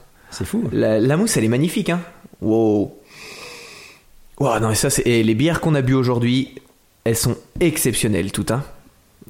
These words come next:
Speaker 2: Je pense que la dernière qu'on n'a pas bu, la bière de Noël, elle est pareille. Ça sera l'auditeur qui va la gagner.
Speaker 1: Ouais. Donc on la boira pas.
Speaker 2: Hmm. Excellent. D'ailleurs, ce serait pas le moment de faire gagner un, de faire
Speaker 1: Oui,
Speaker 2: gagner quelqu'un ?
Speaker 1: avant, je veux juste, parce que,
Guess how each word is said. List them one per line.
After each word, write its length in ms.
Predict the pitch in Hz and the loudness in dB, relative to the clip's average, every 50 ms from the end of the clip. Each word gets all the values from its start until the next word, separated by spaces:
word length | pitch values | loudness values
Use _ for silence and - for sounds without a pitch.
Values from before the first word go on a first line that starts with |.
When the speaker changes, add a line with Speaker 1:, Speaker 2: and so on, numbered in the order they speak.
| - - - | -20 -12 -10
Speaker 2:
Je 120 | 110 - | -8 -4
pense 200 | - 156 160 156 | -2 -2 -2 0
que 80 | - 139 | 0 0
la 100 | 120 113 | 2 2
dernière 260 | 120 123 131 143 143 - | 2 2 0 0 0 0
qu'on 60 | 143 | 0
n'a 100 | 123 120 | 0 0
pas 100 | 127 120 | 0 0
bu, 260 | 120 127 139 139 127 | 0 2 2 2 2
la 60 | 113 | 2
bière 160 | 107 113 117 | 2 2 0
de 60 | 120 120 | 0 0
Noël, 260 | 113 113 117 117 110 | 0 0 2 2 2
elle 60 | 104 | 0
est 40 | 101 | 0
pareille. 340 | - - 98 80 67 78 - - - - - - - - - _ _ _ _ _ _ _ - - - | -2 -2 -2 0 0 -2 -2 -4 -10 -18 -20 -20 -20 -20 -20 _ _ _ _ _ _ _ -20 -12 -8
Ça 80 | - - | -8 -4
sera 160 | - - 110 | -4 -2 0
l'auditeur 380 | 113 107 107 104 - 95 85 | 0 2 0 0 0 -2 -2
qui 80 | - - | -2 0
va 80 | 104 95 | 0 0
la 80 | 98 | 0
gagner. 180 | - 82 - - - | 0 0 0 0 -2
Speaker 1:
Ouais. 60 | - - - - - - - - - - - - - - - - - - - - - - - - - | -4 -8 -14 -20 -20 -20 -20 -20 -20 -20 -18 -16 -16 -14 -14 -16 -18 -18 -20 -20 -20 -18 -16 -8 -4
Donc 120 | 107 104 | -2 0
on 40 | 110 | 0
la 60 | 104 104 | 2 2
boira 240 | 110 120 113 98 | 2 2 2 2
pas. 160 | - 95 - - - - - - | 2 0 -2 -4 -12 -18 -12 -4
Speaker 2:
Hmm. 280 | - 190 226 220 175 123 - - - - - - - - - - - - - - - - - - - - | 0 0 2 2 2 0 -2 -4 -10 -16 -20 -20 -18 -18 -18 -18 -20 -20 -20 -18 -18 -16 -16 -8 -2 0
Excellent. 460 | 170 151 156 - 160 151 143 120 104 - - - - - - - - - - - - | 0 2 2 2 2 2 2 0 -2 -6 -12 -18 -18 -16 -16 -14 -14 -16 -18 -12 -8
D'ailleurs, 480 | 104 113 143 147 160 170 165 131 107 - - - - | -4 0 2 2 2 2 2 0 -2 -4 -8 -12 -14
ce 160 | - - - - | -10 -8 -6 -4
serait 160 | - 139 - | -2 -2 0
pas 80 | - | 2
le 60 | 139 143 | 2 2
moment 180 | 147 147 151 | 2 2 0
de 40 | 143 | 0
faire 140 | - 143 127 | 0 0 0
gagner 240 | 127 127 131 131 131 | 2 2 2 2 2
un, 600 | 127 123 120 117 117 113 113 113 113 113 107 98 107 | 2 2 2 2 2 2 2 2 2 0 0 -2 -2
de 140 | 113 120 117 | -2 -2 0
faire 140 | - 131 | 0 2
Speaker 1:
Oui, 80 | 127 180 | 2 2
Speaker 2:
gagner 120 | 123 123 | 2 2
quelqu'un ? 220 | 120 127 123 120 - | 0 0 0 0 2
Speaker 1:
avant, 140 | - 196 208 | 2 2 2
je 100 | 165 156 | 2 2
veux 60 | 151 | 2
juste, 320 | 160 180 175 - - - - - | 2 2 0 0 0 0 0 -2
parce 120 | - 101 - | -2 -2 0
que, 200 | 123 113 104 | 0 0 0